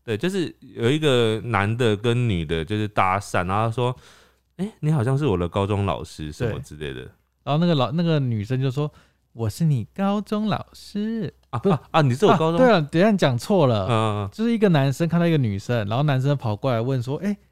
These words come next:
Speaker 2: 你是不是，你好眼熟，你是不是我高中同学？”
Speaker 1: 嗯。
Speaker 2: 然后那个女的就回说：“我是你高中老师。”
Speaker 1: 它是保养品广告嘛，对不对？
Speaker 2: 对，它是一个欧蕾的广告。
Speaker 1: 对，对，对，那个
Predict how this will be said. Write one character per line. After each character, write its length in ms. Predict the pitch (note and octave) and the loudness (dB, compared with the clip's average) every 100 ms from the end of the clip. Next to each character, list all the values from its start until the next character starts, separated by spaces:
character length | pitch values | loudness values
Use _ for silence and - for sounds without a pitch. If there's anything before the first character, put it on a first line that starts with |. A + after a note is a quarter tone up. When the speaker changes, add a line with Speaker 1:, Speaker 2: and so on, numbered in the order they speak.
| _ _ | _ _
Speaker 2:
你 100 | C#3 | -20
是 160 | C3 A3 | -10 -6
不 60 | G#3 | -2
是， 180 | A3+ | -2
你 140 | E3+ F#3+ | 0 0
好 160 | G3+ | 0
眼 240 | A3 D3+ G#2+ | 2 0 0
熟， 260 | - A2+ | -2 -2
你 80 | A2+ | 0
是 80 | C#3 | 0
不 40 | |
是 40 | F#3+ | -2
我 40 | |
高 200 | C#3+ C#3+ | -2 -4
中 180 | D3 D3 | -2 -4
同 240 | B2 G2+ | -4 -6
学？” 280 | G#2 A2+ - | -8 -12 -10
Speaker 1:
嗯。 260 | A#2 G2+ F2+ - _ - | -2 -2 -2 -10 _ -10
Speaker 2:
然 120 | A2+ | -4
后 140 | D3 | -2
那 80 | D3+ | 0
个 80 | D3 | 0
女 160 | A2 | -2
的 60 | G2 | -4
就 140 | A2 | -4
回 160 | A#2 G#2 | -4 -4
说 240 | - A#2+ B2 _ _ | -4 -8 -10 _ _
：“我 100 | E3 | -6
是 140 | C3+ F#3+ | -4 -2
你 160 | C#3 | -4
高 260 | C3 G3 G3+ | -4 -4 -4
中 240 | G#3 G#3 | -4 -4
老 180 | G3 - _ | -2 -6 _
师。” 420 | - - G3+ A3+ | -20 -8 -4 -2
Speaker 1:
它 60 | B3 | 2
是 100 | F3+ | 2
保 220 | D#3 A2+ | 4 6
养 140 | B2 B2+ | 6 6
品 160 | B2 | 4
广 180 | F#2+ D#2 | 4 2
告 220 | F#2 F2+ | 2 2
嘛， 140 | D#2 D2+ | 0 -2
对 20 | |
不 60 | E2 | -2
对？ 80 | D#2 | 0
Speaker 2:
对， 40 | D2+ | 0
它 100 | C#3+ | -2
是 100 | D3 | -2
一 40 | |
个 80 | C3 - | -6 -4
欧 240 | D3+ D#3+ | 0 2
蕾 180 | C#3 G#2+ | 2 0
的 120 | G2+ | -4
广 200 | G#2 F#2+ | -6 -10
告。 240 | - G#2 - | -10 -10 -4
Speaker 1:
对， 140 | A2 G2+ | 0 2
对， 140 | G2 | 2
对， 160 | G2 G2+ | 0 -2
那 100 | G3+ | -2
个 140 | E3 | -4